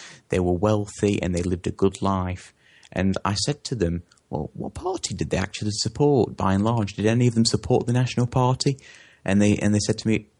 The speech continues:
"Very few. It, the vast majority of Jews supported ending apartheid." And do you know what's funny, Christian? Do you know what's funny? The Jews, as soon as apartheid came down, they all fled to Israel.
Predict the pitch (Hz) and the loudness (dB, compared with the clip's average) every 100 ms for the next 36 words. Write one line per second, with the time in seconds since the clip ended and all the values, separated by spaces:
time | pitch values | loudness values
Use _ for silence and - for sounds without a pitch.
0 | - 98 110 107 - - 113 92 87 - | -12 0 2 2 -2 -2 2 4 2 -4
1 | - - 156 101 113 - - 101 98 110 | -8 -4 -2 -4 -4 -6 -4 -4 0 0
2 | 104 104 101 92 92 95 92 - - - | 0 -2 -4 -4 -2 -2 -4 -6 -10 -8
3 | - 92 - 92 87 _ _ _ - 95 | -6 -6 -4 -6 -8 _ _ _ -6 -2
4 | 92 90 - 90 82 85 82 82 98 101 | -2 -4 -2 -2 -2 -4 -2 -2 0 0
5 | 151 - - 196 135 - - - 95 _ | 0 0 0 0 2 0 -2 -2 -4 _
6 | _ _ _ - - - - 117 - 151 | _ _ _ -20 -20 -8 0 0 2 2
7 | 101 98 - - - 104 123 104 98 - | 2 2 -4 -10 0 4 6 6 2 -2
8 | - 98 - 143 127 139 127 131 - 110 | -12 -6 0 2 2 0 0 -2 0 0
9 | 101 101 101 104 107 - 110 - 110 101 | 2 2 2 2 0 -2 -4 0 0 2
10 | 90 82 | 0 0